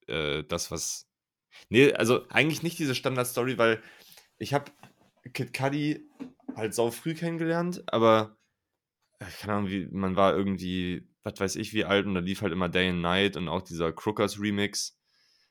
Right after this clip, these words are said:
und so. Und, äh, ich fand seine Stimme immer schon super krass. Hat mich direkt immer gecatcht. Und bin dann aber relativ spät eigentlich erst dazu gekommen, dass ich, äh, Kid Cudi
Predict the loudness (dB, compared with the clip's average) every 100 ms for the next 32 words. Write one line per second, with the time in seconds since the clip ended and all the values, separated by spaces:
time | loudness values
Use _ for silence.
0 | _ -10 -4 0 0 -2 _ _ _ -6
1 | -2 -2 -2 0 2 2 -2 -4 -2 -2
2 | 0 0 0 0 -2 -4 -6 -6 -8 -4
3 | -4 -2 -4 -4 -12 _ _ _ _ _
4 | _ _ -10 -8 -6 -4 -4 -4 -4 -4
5 | -4 -6 -4 -4 -8 _ _ _ _ _
6 | -6 -2 -2 -2 -8 -12 _ -4 0 4
7 | 4 6 6 6 4 -2 0 -2 0 -2
8 | -2 -6 -4 -4 -4 -6 -8 -8 -4 -4
9 | -4 -10 -12 -12 -12 -12 -6 -4 -4 -10
10 | _ _ _ _ _ -6 -4 -4 -4 -6
11 | -2 0 0 -2 -6 -16 -16 -10 -4 -2
12 | -2 -6